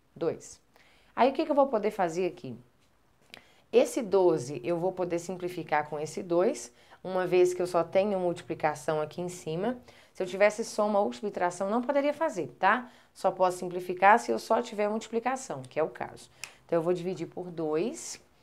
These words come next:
Então, esse doze dividido por dois vai dar seis. E aqui vai ficar um. E esse raiz de três vezes raiz de cinco, eu posso multiplicar.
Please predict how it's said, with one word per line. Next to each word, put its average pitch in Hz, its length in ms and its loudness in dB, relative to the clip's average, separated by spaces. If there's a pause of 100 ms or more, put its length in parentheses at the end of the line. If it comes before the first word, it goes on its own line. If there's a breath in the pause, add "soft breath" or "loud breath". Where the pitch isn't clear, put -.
(180 soft breath)
Então, 160 140 -2
esse 185 240 0
doze 160 560 0
dividido 147 520 -8
por 180 180 -8
dois 196 340 0
vai 165 160 2
dar 175 380 2
seis. - 920 -6
E 135 100 -12
aqui 131 100 -16
vai 135 100 -14
ficar 175 220 -2
um. 135 180 -2 (960 soft breath)
E 320 380 -2 (220)
esse 277 320 4
raiz 240 300 4
de 233 100 -2
três 170 580 -2
vezes 160 460 -4
raiz 185 220 0
de 254 100 -2
cinco, 247 460 -4
eu 269 160 2
posso 208 360 4
multiplicar. 233 600 -2